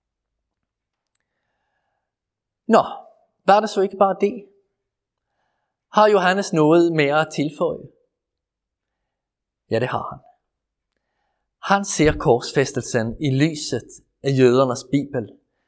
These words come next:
det gamle testamente. Måske gik hans tanker til salme toogtyve, allerede da soldaterne kastede lod om Jesu kjortel. Vi fornemmer,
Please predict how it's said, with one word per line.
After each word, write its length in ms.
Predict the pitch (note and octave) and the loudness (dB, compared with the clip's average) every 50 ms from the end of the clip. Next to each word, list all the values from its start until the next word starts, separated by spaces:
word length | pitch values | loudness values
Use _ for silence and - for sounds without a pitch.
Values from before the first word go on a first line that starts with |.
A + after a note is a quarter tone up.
| _ _ _ - | _ _ _ -6
det 120 | C#3 C3 | -4 0
gamle 280 | C3+ B2 G#2+ A2 B2 B2 | 2 0 0 0 -2 -6
testamente. 720 | - - B2+ - - C3 B2 A#2+ A2 - A2 - - - - _ _ _ _ _ _ _ _ _ _ _ _ _ _ _ _ _ _ _ _ _ _ _ _ _ _ _ _ _ _ _ _ _ _ _ _ _ _ _ _ _ _ _ _ D3+ | -6 -6 -6 -4 -2 -4 -4 -4 -8 -12 -14 -18 -20 -20 -20 _ _ _ _ _ _ _ _ _ _ _ _ _ _ _ _ _ _ _ _ _ _ _ _ _ _ _ _ _ _ _ _ _ _ _ _ _ _ _ _ _ _ _ _ 0
Måske 320 | E3 D#3+ - - G3+ F3 | 0 2 4 4 4 4
gik 160 | D#3 E3 D#3 F#3+ | 4 2 0 0
hans 180 | E3 D#3+ - | -4 -4 -6
tanker 400 | - - C#3+ C3 D3+ D#3+ - D3+ | -4 -2 0 0 0 0 -4 -4
til 160 | C#3 - C#3+ | -4 -4 -8
salme 380 | - - - C#3 B2 C#3+ D3 C#3+ | -6 0 2 2 2 2 0 -4
toogtyve, 840 | C3+ - - C#3+ C#3+ C3+ C3+ C3+ - - C3+ A#2+ A#2+ B2 C3+ C#3 C#3 - - _ _ _ _ _ _ _ _ _ _ - | -6 -4 -4 -4 -2 -2 -4 -6 -4 -4 -4 -4 -2 -4 -6 -8 -8 -12 -20 _ _ _ _ _ _ _ _ _ _ 2
allerede 460 | C#3+ C#3 D#3 F3+ E3+ D#3 C#3 C3 C3 | 4 4 4 4 4 4 2 2 2
da 100 | B2 C3 | 0 -2
soldaterne 720 | B2+ - C3+ B2+ C#3 D#3 D#3+ D#3+ D#3 - D3+ C3 B2 - | -2 -4 -4 0 2 2 2 0 -2 -4 -6 -6 -6 -6
kastede 380 | - C#3+ B2+ - - - B2+ A#2+ | -6 -6 -6 -4 -4 -6 -4 -4
lod 440 | A#2 A#2 B2+ C#3 D3+ C#3+ - - - _ _ _ - | -2 -2 -2 -2 -2 -4 -8 -12 -18 _ _ _ -14
om 120 | C#3 C3 | -10 -8
Jesu 300 | A#2+ A#2 A#2 A#2 - C3 | -6 -6 -6 -6 -10 -10
kjortel. 540 | - - C3 A#2 G#2+ - - - - C3 - _ _ _ _ _ _ _ _ _ _ _ _ _ _ _ _ _ _ _ _ _ _ _ _ _ _ _ _ _ _ _ _ _ _ _ _ _ _ _ _ | -6 -4 -4 -4 -4 -6 -12 -18 -20 -20 -20 _ _ _ _ _ _ _ _ _ _ _ _ _ _ _ _ _ _ _ _ _ _ _ _ _ _ _ _ _ _ _ _ _ _ _ _ _ _ _ _
Vi 120 | - C3+ C3+ | -2 -2 0
fornemmer, 760 | - D3 C#3+ D3 D#3 D#3 D3 C3+ C3+ B2 - - - _ | 2 2 2 2 4 4 2 2 2 0 -4 -12 -20 _